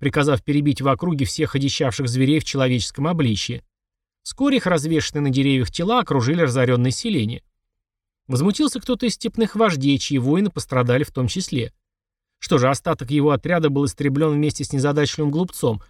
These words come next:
много о себе возомнившим. Тогда разбираться прискакал сам Шагир. Родственничку был поставлен ультиматум.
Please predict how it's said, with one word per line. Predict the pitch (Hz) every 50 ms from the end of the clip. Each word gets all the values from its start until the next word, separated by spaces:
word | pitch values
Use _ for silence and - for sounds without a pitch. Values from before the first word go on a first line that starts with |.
| _ _ _ -
много | 139 139 143 135 135 151
о |
себе | 131 - 156 135 131 127
возомнившим. | 120 120 135 165 190 180 120 101 - - - 120 - _ _ _ _ _ _ _ _ _ _ _ _
Тогда | - 143 139 131 139 135
разбираться | 131 123 123 135 131 139 131 - - -
прискакал | - 131 - - - 127 - 135 139 139
сам | - - 139 - -
Шагир. | - - 165 165 139 120 117 - _ _ _ _ _ _ _ _ _ _ _ _
Родственничку | - 131 196 254 208 - - 233 214 - - -
был | 170 170 190 180
поставлен | - 180 160 - - 190 185 185 180 180
ультиматум. | 175 - - 202 185 151 110 101 - - 127 -